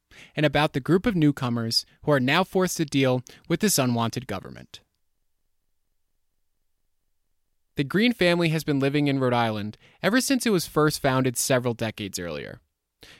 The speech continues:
John Green, a man commonly known as Surgeon John, joined Roger Williams in Providence in sixteen thirty-seven, and then helped Samuel Gorton create the town of Warwick shortly after. His son, James Green,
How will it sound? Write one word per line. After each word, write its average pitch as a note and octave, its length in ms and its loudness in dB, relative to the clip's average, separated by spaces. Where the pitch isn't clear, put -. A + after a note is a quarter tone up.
John C#3+ 260 4
Green, A#2 340 -4
a D3 60 -2
man F3 200 2
commonly G#3 460 0
known D#3+ 180 2
as D3 100 0
Surgeon C#3+ 380 -2
John, A2+ 420 -6
joined G3+ 280 2
Roger G#3 300 2
Williams F#3 340 0
in D#3 80 -4
Providence C#3+ 680 0
in C#3+ 100 -2
sixteen E3 560 -2
thirty-seven, B2+ 800 -4
and D3 80 0
then D3 120 4
helped D#3 220 2
Samuel E3+ 380 2
Gorton D#3 460 0
create G3+ 220 2
the A3+ 80 -2
town F#3 260 2
of D#3 100 -2
Warwick D3+ 320 2
shortly A#2+ 400 -2
after. A2 460 -6
His D#3+ 160 0
son, C#3 400 0
James E3 320 0
Green, F2+ 300 -8